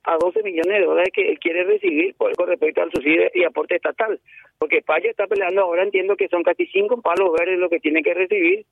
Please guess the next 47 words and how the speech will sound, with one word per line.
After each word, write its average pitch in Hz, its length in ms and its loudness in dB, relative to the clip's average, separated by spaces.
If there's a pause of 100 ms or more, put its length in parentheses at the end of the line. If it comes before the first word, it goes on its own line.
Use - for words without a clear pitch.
(140)
Cruzada 143 360 -2
Nacional, 170 480 -2 (360)
y 175 140 2
el 165 140 -2
doble 214 320 0
sería 170 340 0
para 160 200 2
el 160 60 0
Partido 151 380 2
Liberal. 170 480 0
Y 156 80 0
entonces, 160 460 -2 (260)
ese 277 320 -2
nomás 226 280 2
el 214 60 -12
tema 202 260 0
de 214 80 0
discusión, 214 500 0
o 160 80 -2
que - 180 -4
ustedes 190 280 0
piensan 175 320 0
que 175 120 0
va 156 80 2
por 165 180 0
otro 165 220 -2
lado, 147 360 0 (320)
eh, 151 340 0 (260)
lo 160 160 0
que 165 120 -2
tiene 151 200 2
que 165 160 0
ver 143 160 0
Efraín, 165 300 -2
si 196 120 0
perdió 160 480 0 (220)
por 185 220 -2
tercera 170 440 0
vez, 160 160 2
y 170 140 2
esta 180 160 0
vez 165 140 -2
ya 180 80 2
de 170 60 2
una 175 120 0
manera 160 360 2
ya 151 180 -2